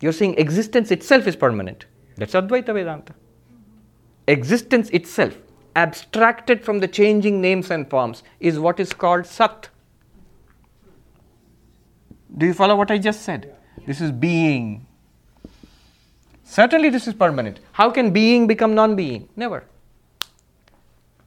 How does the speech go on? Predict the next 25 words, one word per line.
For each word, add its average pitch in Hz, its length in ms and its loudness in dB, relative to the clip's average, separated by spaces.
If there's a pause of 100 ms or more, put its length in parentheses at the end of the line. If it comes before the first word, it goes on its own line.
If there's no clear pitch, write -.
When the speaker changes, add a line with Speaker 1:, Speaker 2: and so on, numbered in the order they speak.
Speaker 1:
But 135 140 -4
what 190 380 2
turns, 240 380 4 (160)
is 165 160 2
the 165 100 6
world 175 360 6
existence? 196 840 -4
No, 113 400 -2
it 131 140 -6
is 139 80 -2
existence 170 560 -4
plus - 480 -2
other 110 220 -6
things, - 460 -20 (360)
names 127 320 -4
and 104 160 -10
forms. - 400 -10 (180)
And 131 160 -6
those 127 140 -4
names 196 300 0
and 190 160 0
forms 180 260 0
are 170 60 -2
continuously 208 640 -4
changing. 123 380 -12